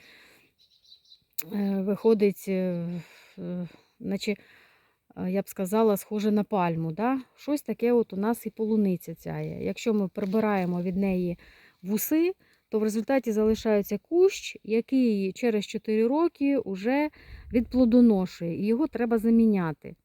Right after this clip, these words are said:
І тому от із оцієї грядки, із оцієї грядки, так, е, я два роки назад, то, ф-, у, ще хочу сказати, що та молода полуниця, е,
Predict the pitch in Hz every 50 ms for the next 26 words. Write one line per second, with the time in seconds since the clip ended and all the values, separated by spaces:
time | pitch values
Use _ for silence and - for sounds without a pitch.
0 | _ _ _ _ - - - - _ - 233 - - 277 285 311 311 - - 254
1 | 247 - - 233 240 220 262 247 - - 262 254 254 247 233 220 214 202 233 247
2 | 262 294 339 339 - _ - 196 190 190 190 - - 208 196 214 220 - - 220
3 | 220 214 208 196 196 190 180 165 151 - _ _ - - - 262 320 - - -
4 | - - - - - - - - _ _ - 196 202 208 202 190 214 254 269 262
5 | 254 233 214 196 196 196 220 247 233 220 214 220 214 202 - 214 190 185 185 175
6 | 170 185 196 208 233 277 285 269 320 320 330 339 - - - - - - - 240
7 | - - - - - - - 55 53 52 52 - 156 185 208 208 208 208 208 208
8 | 208 214 - - 254 233 - 220 - 214 - - 214 202 190 208 196 190 - 196
9 | - - - - 226 226 214 202 - - 220 220 220 208 208 208 190 202 202 202
10 | - 196 202 202 208 226 277 330 349 - - - 165 170 - - - - - -
11 | - - - - - - -